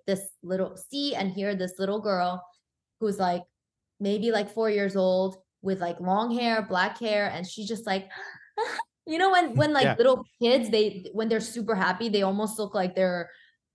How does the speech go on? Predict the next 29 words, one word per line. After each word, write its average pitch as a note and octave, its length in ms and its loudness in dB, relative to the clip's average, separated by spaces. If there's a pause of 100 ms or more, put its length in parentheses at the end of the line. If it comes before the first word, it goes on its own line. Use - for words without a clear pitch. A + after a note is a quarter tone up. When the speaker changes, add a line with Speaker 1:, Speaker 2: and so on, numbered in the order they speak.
Speaker 1:
kind G3+ 200 2
of F#3 100 0
losing A3 360 2
their A#3 140 4
minds A3 440 0
and G#3 180 -6
Speaker 2:
<laughs> C3 100 2
Right. B2+ 140 4
Speaker 1:
they're G3 120 2
just - 240 -4
laughing. A#3 520 0 (380)
And B3 100 0
I B3+ 100 4
would C4+ 120 4
have C#4+ 340 -2
that C#4 240 0
image G3 680 -6 (140)
and F#3+ 200 0
vision. G3 420 0
And F#3+ 220 0
then G3 180 2
whenever F#3+ 320 0
I A3+ 140 4
wasn't F#3+ 560 -2 (180)
happy G3 560 -2
or F#3 180 -2
I F3 100 0
was E3+ 260 -4
not F3+ 400 -2